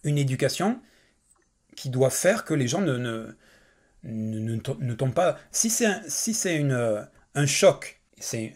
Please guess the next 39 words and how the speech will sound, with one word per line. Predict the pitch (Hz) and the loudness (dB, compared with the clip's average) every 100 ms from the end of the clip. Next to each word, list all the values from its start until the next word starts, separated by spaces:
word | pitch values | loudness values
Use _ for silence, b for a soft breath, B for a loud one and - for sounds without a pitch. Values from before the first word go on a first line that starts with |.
| 110 | -16
c'est | - - 101 | -14 -12 -12
un, | 101 - - - | -14 -18 -20 -18
c'est | - - | -16 -12
ce | |
que | - | -12
tu | 127 113 | -10 -6
dis, | 165 226 | -4 -4
c'est, | 113 104 | -6 -10
ce | - 101 | -14 -16
sont | - - 113 | -16 -10 -6
bien, | 110 107 - - | -4 -4 -8 -12
c'est | 117 | -12
ce | - 117 | -10 -8
dont | 113 110 | -4 -4
on | 120 | -2
vient | 113 117 | -2 -2
de | |
parler. | 110 107 170 220 B - | 0 0 0 -2 B -12
Si | - | -8
c'est | 143 165 | -2 2
récréatif | 156 160 170 151 180 170 135 | 2 2 2 2 -2 -4 -4
et | |
que | - | -2
blablabla, | 127 120 123 123 131 120 | 0 0 0 4 4 4
il | |
y | |
a | 113 | 0
une | 113 | 0
dérive, | 117 160 214 104 b b b b _ | 0 2 2 0 b b b b _
normalement, | 113 113 139 | -6 -2 2
la | 180 | 0
société, | - 123 131 180 | 0 -6 -4 -2
elle | 139 | 0
doit | 123 107 | 0 0
prévenir, | - 143 143 147 131 | -2 0 2 2 0
euh, | 110 101 104 _ | 0 -2 -10 _
prévenir | 127 123 117 | -6 -4 -4
ça. | - 110 _ b b b b b _ - - _ | -6 -10 _ b b b b b _ -20 -20 _
Ouais. | - | -12